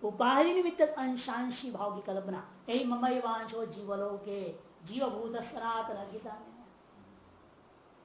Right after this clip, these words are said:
वो अंशांशी भाव कल्पना है। यदि दर्पण में दिखाई दे रहा है जो चंद्रमा, उसको कह दीजिए उस चंद्रमा के भी अंश है, कहने से क्या आपत्ति है आपको?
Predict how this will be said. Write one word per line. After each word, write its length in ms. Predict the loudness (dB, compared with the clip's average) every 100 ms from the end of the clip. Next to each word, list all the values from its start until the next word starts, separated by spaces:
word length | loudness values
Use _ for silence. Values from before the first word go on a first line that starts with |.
| -20 -4 6
वो 80 |
अंशांशी 560 | 8 8 8 6 6 6
भाव 260 | 8 8 8
कल्पना 500 | 4 4 -4 -8 -10
है। 160 | -12 -18 -20 -20 -20 -20 -20 -20 -18 0 2
यदि 400 | 2 0 -6 -8 4
दर्पण 340 | 4 8 6
में 140 | 6 2
दिखाई 280 | 6 6
दे 140 | 6 6
रहा 100 | 4
है 80 | 4
जो 120 | -2
चंद्रमा, 680 | -4 -4 0 4 4 2 -8 -6 -2
उसको 180 | 0
कह 200 | 2 4
दीजिए 200 | 6 8
उस 240 | 6 4 -2
चंद्रमा 420 | -4 -2 2 2
के 240 | 2 -2
भी 100 | 0
अंश 400 | 0 0 -4 -2
है, 100 | -2
कहने 600 | -2 -6 -4 0 2 0 0
से 80 |
क्या 180 | 2 4
आपत्ति 680 | 4 2 -2 -4 -6 -6 -8
है 60 | -8
आपको? 300 | -12 -20